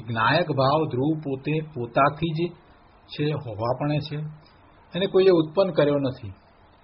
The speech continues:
અને એ અનાદિનો સત્તારૂપ છે, સત સ્વરૂપ છે,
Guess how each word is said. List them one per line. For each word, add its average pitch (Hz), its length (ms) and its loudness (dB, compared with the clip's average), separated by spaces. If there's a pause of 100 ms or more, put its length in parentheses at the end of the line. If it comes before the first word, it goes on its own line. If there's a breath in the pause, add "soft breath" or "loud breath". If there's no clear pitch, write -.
(1600)
અને 185 180 0 (1500)
એ 190 100 6
અનાદિનો 190 640 4
સત્તારૂપ 160 600 2
છે, 143 340 -8
સત 175 340 -6 (100)
સ્વરૂપ 131 280 -4
છે, 139 220 -8